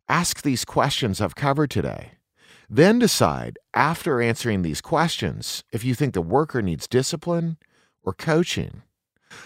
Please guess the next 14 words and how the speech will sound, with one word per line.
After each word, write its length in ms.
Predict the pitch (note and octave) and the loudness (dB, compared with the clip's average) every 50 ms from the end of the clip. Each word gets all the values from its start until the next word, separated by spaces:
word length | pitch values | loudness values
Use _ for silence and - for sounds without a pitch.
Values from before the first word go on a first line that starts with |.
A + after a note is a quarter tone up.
| - - - | -20 -6 0
Also 320 | - E3+ G3+ - - A3 | 2 2 4 4 2 2
spend 320 | - - - D#3 B2+ B2 - | 2 2 2 2 2 2 2
time 260 | C#3+ B2+ A2 G2+ F#2 | 2 2 2 2 0
reflecting 600 | E2 D#2+ - - C#3+ D#3+ F#3+ - - G#2+ E2+ D2+ | -2 -4 -2 -2 0 0 -2 -2 -2 -2 -2 -2
on 140 | D2 D2+ - | -2 -4 -4
how 200 | B2 C3 A#2+ A2+ | -2 0 0 0
our 140 | F#2+ E2 | 0 0
systems 580 | - - - D3 C#3+ - - - F#2+ E2 D2+ - | -2 0 0 0 0 0 0 0 0 0 -2 -2
allowed 580 | D#2+ C#2 C#2 C#2+ D#2+ E2+ G2+ G#2 G#2 G#2 G2+ E2 | -4 -6 -4 -2 -2 0 0 2 0 0 0 0
this 220 | F2+ D#2+ - - | -2 -4 -4 -4
to 160 | - - C#2+ | -4 -4 -4
occur. 520 | A#1+ - - - E2 A#1+ G1+ G1+ G1+ - - _ _ _ _ _ _ _ _ _ _ _ - - - - - - - | -6 -6 -6 -6 -6 -6 -6 -8 -12 -18 -20 _ _ _ _ _ _ _ _ _ _ _ -20 -20 -20 -20 -20 -10 0
Most 360 | - B2 D3+ F#3+ G#3+ - - C3 | 4 6 8 8 8 6 6 6
often, 500 | A2 A2+ B2+ B2+ - C3+ C3 C3 B2+ | 6 6 6 4 2 0 0 0 0